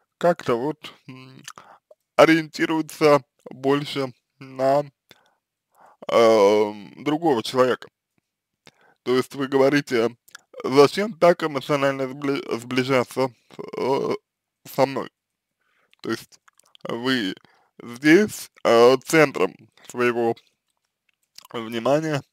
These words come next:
э, делаете именно другого человека, и, э, коне-,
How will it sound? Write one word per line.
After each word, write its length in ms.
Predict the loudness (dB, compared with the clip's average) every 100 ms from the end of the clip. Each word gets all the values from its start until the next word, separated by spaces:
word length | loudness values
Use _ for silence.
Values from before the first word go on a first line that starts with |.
| _ _ _ _ _ -8
э, 580 | 2 4 4 2 -2 -8
делаете 840 | -4 4 6 6 0 -6 -6 -4
именно 800 | -6 -8 -8 -8 -4 0 2 0 -4 -8
другого 440 | -6 -4 -4 -6
человека, 600 | -6 0 0 0 -4 -6 -6 _ _ _ _ _
и, 320 | -10 -8 -8 -12 _ _ _ _ _ -20 _ _ _ _ _ _ _ _ 2
э, 680 | 4 6 6 8 6 4 2
коне-, 360 | -2 0 -4